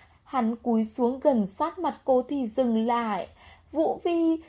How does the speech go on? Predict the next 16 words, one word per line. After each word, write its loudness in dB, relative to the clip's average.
chỉ 0
cần 2
em 0
thành -2
người 2
của 4
anh, 0
hai 0
mươi 2
vạn 2
anh 2
sẽ -6
xóa 2
bỏ 6
cho 0
em, 2